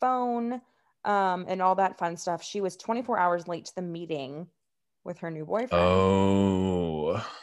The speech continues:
Speaker 1: So she was, like, a day late and, like, no one
Speaker 2: <laughs>
Speaker 1: brought
Speaker 2: An
Speaker 1: anything up.
Speaker 2: entire day.
Speaker 1: Everyone was like, "Oh, okay, whatever."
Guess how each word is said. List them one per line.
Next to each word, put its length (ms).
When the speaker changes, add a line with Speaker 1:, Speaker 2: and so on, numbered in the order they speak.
Speaker 1:
So 160
she 160
was, 80
like, 120
a 40
day 220
late 300
and, 120
like, 140
no 180
one 400
Speaker 2:
<laughs> 180
Speaker 1:
brought 140
Speaker 2:
An 0
Speaker 1:
anything 260
up. 80
Speaker 2:
entire 380
day. 480
Speaker 1:
Everyone 280
was 100
like, 200
"Oh, 200
okay, 460
whatever." 460